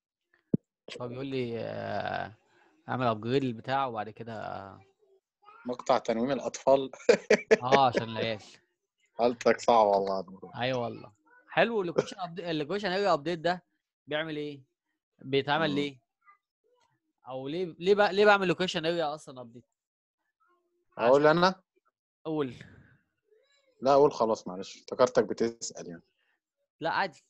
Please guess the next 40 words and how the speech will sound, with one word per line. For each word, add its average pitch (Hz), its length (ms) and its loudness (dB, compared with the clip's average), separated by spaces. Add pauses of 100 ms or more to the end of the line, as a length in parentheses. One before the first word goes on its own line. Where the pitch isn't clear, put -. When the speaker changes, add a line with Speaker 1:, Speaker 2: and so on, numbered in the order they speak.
(320)
Speaker 1:
ما-، 107 680 -16
موضوع 117 480 2
احنا 113 180 0
قايلين 131 180 6
اللي 151 120 6
هو 156 120 8
موضوع 139 280 4
دردشه، 139 440 4
مش 113 180 -10
موضوع، 120 440 0
آه، 107 360 -4
حد 123 220 -4
بيشرح 127 280 -4
وحد 120 220 -6
بيسمع. 120 360 -10 (1500)
فهو 117 160 2
Speaker 2:
هو 135 100 12
عشان 143 500 6 (380)
ابقى، 147 480 6
ابقى 131 340 4
ايدل 156 280 8
ويعمل 156 340 10
عليا 143 300 10
بيتشنج، 165 480 4 (320)
هو 131 60 4
بيعمله 139 420 6
على 131 160 6
اللوكيشن، 117 560 0
ما 107 80 -6
بيعملوش 104 560 -4
على 95 120 -6
ال 90 360 -14 (480)
Speaker 1:
تمام، 127 240 4
انت 151 200 0
لو 143 140 8
جاي 160 140 8
لك 160 180 6
مكالمه 190 480 4
انت 151 140 2
ايدل، 123 380 2